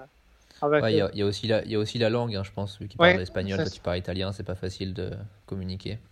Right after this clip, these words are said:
Speaker 1: C'est
Speaker 2: Ouais.
Speaker 1: ça, c'est un espagnol un peu, comme il parle très vite, euh, il mange un peu les mots, euh... Ben, je vais les revoir, là. Par exemple, le, le, le, le chef, euh,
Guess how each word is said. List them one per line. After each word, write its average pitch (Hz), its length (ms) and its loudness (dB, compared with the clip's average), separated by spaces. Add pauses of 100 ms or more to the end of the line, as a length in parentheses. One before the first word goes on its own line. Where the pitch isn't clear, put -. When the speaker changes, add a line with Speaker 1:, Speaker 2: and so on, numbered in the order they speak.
(120)
Speaker 1:
C'est 196 80 10
Speaker 2:
Ouais. 202 40 8
Speaker 1:
ça, 175 320 8
c'est - 280 -10
un 170 160 -2
espagnol 175 600 -4
un 165 120 -4
peu, 156 580 -2
comme 185 160 0
il 185 80 -2
parle 175 320 6
très 170 220 2
vite, 175 320 -2
euh, 139 760 -2 (560)
il 156 160 0
mange 165 320 6
un 156 100 4
peu 156 160 4
les 151 200 2
mots, 156 580 2
euh... 127 720 -4 (1300)
Ben, 185 260 10
je 175 100 6
vais 208 140 10
les 226 120 8
revoir, 220 720 6
là. 156 340 2
Par 165 180 0
exemple, 180 400 -2
le, 175 180 2
le, 170 160 -2 (120)
le, 170 60 -4 (260)
le 180 120 -2
chef, 214 380 4 (160)
euh, 185 300 2